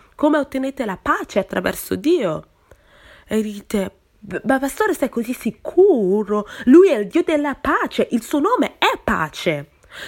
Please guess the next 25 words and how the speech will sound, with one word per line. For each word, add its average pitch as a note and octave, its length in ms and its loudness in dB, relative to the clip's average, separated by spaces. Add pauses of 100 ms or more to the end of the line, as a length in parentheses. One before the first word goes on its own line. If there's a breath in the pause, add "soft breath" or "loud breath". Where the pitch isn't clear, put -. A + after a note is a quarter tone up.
(140)
E A3+ 200 -4
quindi F#3+ 760 -6 (100)
lui D#4 460 2
è A#3+ 240 -4
pace, C#4+ 540 -4
è A3 160 -4
meglio C4 320 -4
che - 80 -14
non C4+ 100 -6
devo B3+ 140 -4
guardare B3 400 -4
a A#3 320 -4
altre C#4 240 -6
situazioni, A3+ 840 -4 (280 loud breath)
altre C4+ 380 -2
circostanze C4+ 760 -4
per A3+ 180 -2
guardare B3+ 400 -2
la A#3 140 -2
mia A#3 320 -2
pace. A3+ 720 -2 (440 loud breath)
Devo C#4 260 2
guardare A#3 800 -6
a A3+ 180 -6
Dio A#3+ 680 -4